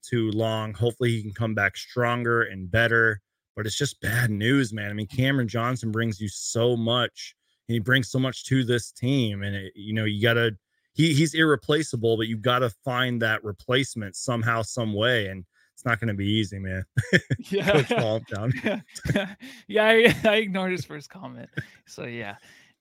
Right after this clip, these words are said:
Speaker 2: Um, they can see me jumping over him. I know they can see that in the chat. And I'm
Speaker 1: <laughs>
Speaker 2: sorry, you know, it's funny, after I did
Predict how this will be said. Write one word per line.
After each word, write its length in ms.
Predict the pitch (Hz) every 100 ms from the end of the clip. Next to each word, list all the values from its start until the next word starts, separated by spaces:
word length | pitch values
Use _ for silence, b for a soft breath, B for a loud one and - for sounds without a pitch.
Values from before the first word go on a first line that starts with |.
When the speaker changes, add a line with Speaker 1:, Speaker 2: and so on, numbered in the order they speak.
| -
Speaker 2:
Um, 440 | 113 110 107 104 -
they 180 | 170 196
can 160 | 202 196
see 200 | - 202
me 120 | 180
jumping 400 | 147 165 - 131
over 260 | 117 107
him. 120 | 110 113
I 60 |
know 140 | 123 127
they 120 | 120
can 180 | - 117
see 200 | - 120
that 120 | 110
in 80 | 110
the 80 |
chat. 280 | 107 - 131
And 100 | 135
I'm 100 | 226
Speaker 1:
<laughs> 140 | 160 233
Speaker 2:
sorry, 260 | 226 240
you 80 | 208
know, 120 | 202
it's 120 | 175
funny, 260 | - 180 185
after 240 | 160 156
I 60 | 160
did 320 | 147 160 147